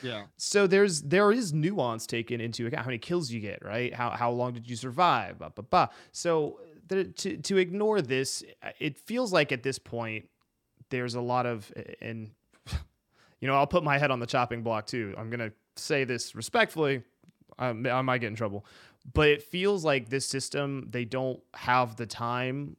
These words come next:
Speaker 2: or the capability to design it to be more specific. And so they're
Speaker 1: Mm-hmm.
Speaker 2: just saying, "Well, this is our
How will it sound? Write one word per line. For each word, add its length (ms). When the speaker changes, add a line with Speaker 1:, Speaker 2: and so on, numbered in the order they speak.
Speaker 2:
or 520
the 460
capability 1000
to 220
design 520
it 140
to 120
be 400
more 300
specific. 920
And 240
so 220
they're 140
Speaker 1:
Mm-hmm. 80
Speaker 2:
just 180
saying, 480
"Well, 600
this 220
is 120
our 420